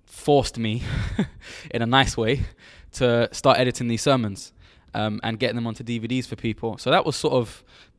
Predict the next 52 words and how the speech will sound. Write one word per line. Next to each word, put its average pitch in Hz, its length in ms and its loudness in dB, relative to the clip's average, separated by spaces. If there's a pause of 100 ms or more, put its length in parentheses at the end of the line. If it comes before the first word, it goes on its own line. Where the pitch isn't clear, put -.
the, 117 120 0
the 117 160 -4
journey 117 460 2
in. 107 160 0
And, 104 200 -6
you 117 60 -8
know, 117 100 -8
being 135 220 0
a 120 40 -2
young 120 200 0
person, 113 600 -2
you 113 100 -6
know, 104 220 -4 (340)
being 123 160 2
interested 123 400 -2
in 107 80 -4
technology 117 520 -4
and 110 100 -4
computers, 110 640 -4
I, 120 60 -6 (100)
I - 40 -4
s-, - 220 -8
you 127 120 -6
know, 120 80 -2
I 104 60 -4
started - 260 -2
to, 117 100 -8
like, 107 420 -6
you 113 100 -12
know, 107 220 -6 (320)
work 120 280 -2
out 117 100 0
how 113 80 -4
to 110 120 -10
do 113 120 -6
things 110 260 -6
and 107 80 -10
enjoy 110 300 -2
it. - 320 -6 (400)
And - 140 0
then 123 140 2
in 123 120 -2
two 185 240 -2
thousand 139 360 2
and 117 100 -4
three, 117 500 -4 (540)
um, 107 420 -4
the - 80 -12
tsunami 135 560 -2
happened 117 320 -4
in 107 100 -10
Indonesia. 107 680 -6